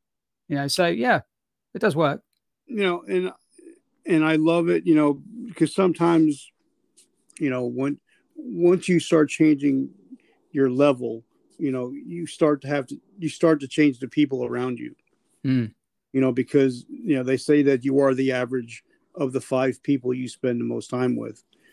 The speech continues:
Speaker 1: Yeah.
Speaker 2: And that if you're the smartest pe-, person in a room, you need a better room.
Speaker 1: Mm.
Speaker 2: So,
Speaker 1: Yeah.
Speaker 2: you know,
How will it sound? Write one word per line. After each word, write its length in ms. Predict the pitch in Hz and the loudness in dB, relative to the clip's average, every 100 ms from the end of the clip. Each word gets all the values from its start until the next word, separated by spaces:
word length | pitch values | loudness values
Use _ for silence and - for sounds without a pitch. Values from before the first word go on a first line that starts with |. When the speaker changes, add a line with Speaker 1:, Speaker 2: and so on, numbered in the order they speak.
| - | -12
Speaker 1:
Yeah. 140 | - - | -8 0
Speaker 2:
And 140 | 180 143 - - | 0 0 -4 2
that 180 | 160 143 | 4 4
if 120 | 135 | 4
you're 160 | 165 156 | 2 2
the 60 | |
smartest 500 | - 151 147 135 - | -2 0 0 -2 -4
pe-, 200 | 147 147 | -2 -2
person 400 | - 143 135 139 | 0 -2 -2 -4
in 80 | 127 | -6
a 60 | 123 | -6
room, 140 | 139 - - 117 _ _ - | -8 -10 -20 -20 _ _ -4
you 100 | 147 | 2
need 180 | 143 | 2
a 40 | 131 | 2
better 260 | 131 123 | -2 0
room. 300 | 120 143 123 - _ _ _ _ 123 | 0 -2 -4 -12 _ _ _ _ -4
Speaker 1:
Mm. 240 | 123 110 - _ _ _ - | -4 -4 -10 _ _ _ -20
Speaker 2:
So, 440 | - 160 147 147 | -8 -2 -2 -2
Speaker 1:
Yeah. 140 | 143 113 | -4 -4
Speaker 2:
you 60 | |
know, 80 | 139 | -6